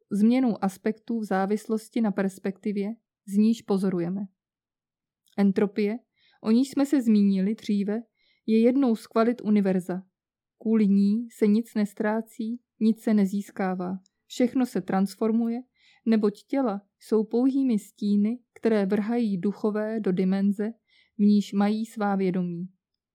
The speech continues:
Je to možné z toho důvodu, že hmotu, i když vypadá nespojitá, spojuje výjimečně bohatá škála energií. Energie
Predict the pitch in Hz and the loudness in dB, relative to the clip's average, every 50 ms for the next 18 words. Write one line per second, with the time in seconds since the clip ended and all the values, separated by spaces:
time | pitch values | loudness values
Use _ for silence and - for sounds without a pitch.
0 | _ _ _ _ _ _ _ _ _ _ _ _ _ _ _ _ _ _ - 233 | _ _ _ _ _ _ _ _ _ _ _ _ _ _ _ _ _ _ -2 -2
1 | 254 254 349 320 254 220 220 214 - 226 233 233 254 269 277 _ _ _ - - | 0 2 2 2 2 2 0 0 -2 -2 -2 -2 -4 -8 -10 _ _ _ -20 -6
2 | - - 269 262 285 214 214 208 196 190 190 190 190 208 214 240 - _ _ _ | -4 -2 0 0 0 0 0 0 -2 -2 -4 -4 -4 -4 -6 -8 -10 _ _ _
3 | _ _ _ _ _ - - 220 208 185 196 220 247 269 269 - - 202 - _ | _ _ _ _ _ -4 -2 0 0 2 2 2 0 0 -4 -6 -10 -10 -10 _
4 | _ _ _ _ _ _ _ - 226 220 233 240 220 - 214 220 214 - 240 240 | _ _ _ _ _ _ _ -4 -2 0 0 0 0 0 -2 -2 0 0 -2 0
5 | 240 233 214 202 196 196 185 190 - - 214 214 208 202 - - 214 208 214 220 | 0 0 0 0 0 0 -2 -4 -6 -4 -4 -2 -4 -4 -6 -8 -8 -8 -8 -10
6 | 240 - _ _ _ - - _ - 247 254 254 254 247 226 196 190 202 208 226 | -12 -14 _ _ _ -20 -10 _ -2 0 0 2 2 2 0 0 0 -2 0 0
7 | 240 240 240 - - 247 226 214 196 202 202 226 226 - 226 202 202 202 - - | -2 -2 -4 -4 -4 -2 -2 0 0 -2 -2 -4 -4 -4 -4 -6 -6 -6 -8 -6
8 | - 202 208 208 220 214 - - 202 202 196 196 190 190 202 185 175 185 190 - | -4 -2 -2 -2 -2 -4 -2 0 0 2 0 0 -4 -6 -10 -10 -10 -12 -14 -16
9 | _ _ _ _ _ _ _ _ _ _ _ _ _ _ _ _ - 208 202 196 | _ _ _ _ _ _ _ _ _ _ _ _ _ _ _ _ -4 0 2 2
10 | 196 202 196 196 202 202 190 196 208 247 | 2 2 0 -2 -2 -2 -2 -2 -2 -6